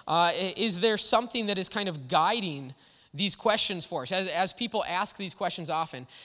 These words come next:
is there something that's guiding that? And for those of us that, that say that we follow Jesus, I think we would answer, yes, there is. There's something that should be guiding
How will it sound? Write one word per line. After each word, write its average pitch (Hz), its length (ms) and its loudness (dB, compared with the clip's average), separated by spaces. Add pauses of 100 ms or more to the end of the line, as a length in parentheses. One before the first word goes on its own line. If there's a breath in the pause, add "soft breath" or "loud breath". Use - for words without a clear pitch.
(120)
is 147 80 -4
there 226 100 4
something 233 380 2
that's 175 160 -2
guiding 180 420 2
that? 127 240 -8
And 160 100 -8
for 170 120 -6
those 240 180 2
of 226 80 -4
us 202 200 0
that, 175 180 -2 (260 loud breath)
that 160 140 -8
say 214 160 0
that 208 100 -2
we 185 80 -2
follow 185 360 2
Jesus, 170 440 -4
I 165 80 -6
think 202 160 -8
we 202 80 -6
would 190 100 0
answer, 175 240 -4
yes, 156 440 0
there 151 220 -6
is. 123 220 -4
There's 151 220 -6
something 202 240 -4
that 156 100 -4
should 208 240 0
be 180 120 -2
guiding 175 680 -2